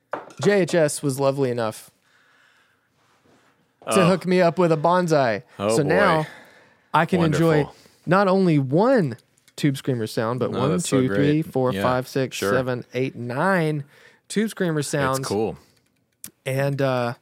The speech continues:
Speaker 1: yeah, uh, you know what?
Speaker 2: Wonderful.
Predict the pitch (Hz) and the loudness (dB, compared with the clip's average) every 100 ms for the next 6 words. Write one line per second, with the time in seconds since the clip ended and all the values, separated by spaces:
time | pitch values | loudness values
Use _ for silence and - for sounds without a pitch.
0 | _ _ _ _ _ _ _ _ 113 131 | _ _ _ _ _ _ _ _ -2 -2
1 | 120 - - 131 - 127 127 120 143 - | -2 -10 -10 -8 -6 -6 -4 -2 -4 -6
2 | _ - - _ _ _ - 92 98 92 | _ -20 -20 _ _ _ -12 -6 -4 -4
3 | 76 | -6